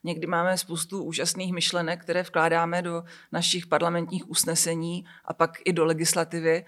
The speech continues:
ale zapomínáme na to, že to třeba bude likvidační pro malé a střední podniky, protože to je obrovská byrokratická administrativní zátěž. A takže nám jde o to, aby hlavně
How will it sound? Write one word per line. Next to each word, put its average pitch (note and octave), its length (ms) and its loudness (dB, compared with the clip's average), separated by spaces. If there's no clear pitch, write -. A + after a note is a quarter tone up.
ale E3+ 220 4
zapomínáme F3 600 0
na E3+ 100 4
to, E3+ 160 -2
že E3+ 120 -2
to E3 80 -10
třeba E3+ 240 0
bude E3 180 -2
likvidační E3+ 600 2
pro D#3 120 -4
malé D#3 180 -2
a D#3 40 -2
střední D#3 340 -2
podniky, D#3 360 -6
protože D#3 160 2
to E3+ 100 2
je - 60 4
obrovská E3+ 560 2
byrokratická D#3+ 680 -2
administrativní E3 720 -2
zátěž. F3 500 0
A - 40 -16
takže F3 260 0
nám F3 180 6
jde F3 100 6
o F3 100 4
to, F3 220 4
aby E3+ 200 4
hlavně F3 560 2